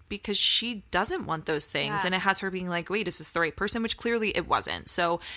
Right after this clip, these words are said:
Speaker 1: it was good
Speaker 2: Yeah.
Speaker 1: that she told that
Speaker 2: Because
Speaker 1: story.
Speaker 2: she calls Christopher. Everyone else calls the people they love, and she calls Christopher.
Speaker 1: Which is also somebody that she loves.
Speaker 2: Yeah.
Speaker 1: But
Speaker 2: Yeah.
Speaker 1: it's one of those things to me that I was like, "Well, of course she wanted to try on her wedding dress every night." Like,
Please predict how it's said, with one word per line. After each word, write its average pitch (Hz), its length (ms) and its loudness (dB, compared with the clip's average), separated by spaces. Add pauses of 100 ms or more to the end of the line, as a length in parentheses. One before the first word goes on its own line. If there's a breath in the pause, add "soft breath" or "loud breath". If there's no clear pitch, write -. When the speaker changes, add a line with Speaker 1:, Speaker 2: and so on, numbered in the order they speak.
(120 loud breath)
Speaker 1:
it 190 80 0
was 190 140 6
good 202 140 4
Speaker 2:
Yeah. - 80 0
Speaker 1:
that 220 80 0
she 208 160 2
told 190 200 -2
that 190 120 4
Speaker 2:
Because 226 240 2
Speaker 1:
story. - 160 4
Speaker 2:
she - 40 2
calls - 200 0
Christopher. - 880 -6 (280 soft breath)
Everyone 285 360 -2
else 330 200 0
calls 214 280 -4
the 208 100 -8
people 214 300 -8
they 196 120 -6
love, 233 400 -2
and 202 200 -14
she 240 300 -8
calls 247 360 -6
Christopher. 285 400 -2
Speaker 1:
Which 311 120 -4
is 294 100 2
also 277 240 4
somebody 170 360 0
that 151 120 -4
she - 160 -2
loves. - 520 -4
Speaker 2:
Yeah. 160 300 -8 (640)
Speaker 1:
But 185 460 4
Speaker 2:
Yeah. 185 400 -6 (180)
Speaker 1:
it's 208 200 2
one 226 160 2
of 220 100 -2
those 202 180 4
things 190 220 0
to 202 60 -4
me 196 100 -2
that 196 100 0
I 196 60 2
was 202 120 2
like, 233 160 -2
"Well, 339 80 0
of - 80 -6
course 466 200 -2
she 214 100 2
wanted 170 180 0
to - 80 0
try 165 180 2
on 156 80 0
her 160 140 -4
wedding 156 220 -4
dress 156 200 0
every 160 200 -4
night." 156 280 -2
Like, 196 220 -2